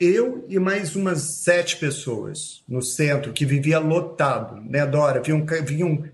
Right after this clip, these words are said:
caravanas do Brasil, de países vizinhos, era lotado.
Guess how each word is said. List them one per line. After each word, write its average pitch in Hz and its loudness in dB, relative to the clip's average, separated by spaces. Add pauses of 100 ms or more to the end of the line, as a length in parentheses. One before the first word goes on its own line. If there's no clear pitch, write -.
caravanas 156 2
do 156 -2
Brasil, 139 0
de 127 -4
países 135 -2
vizinhos, 131 -2
era 139 2
lotado. 139 -2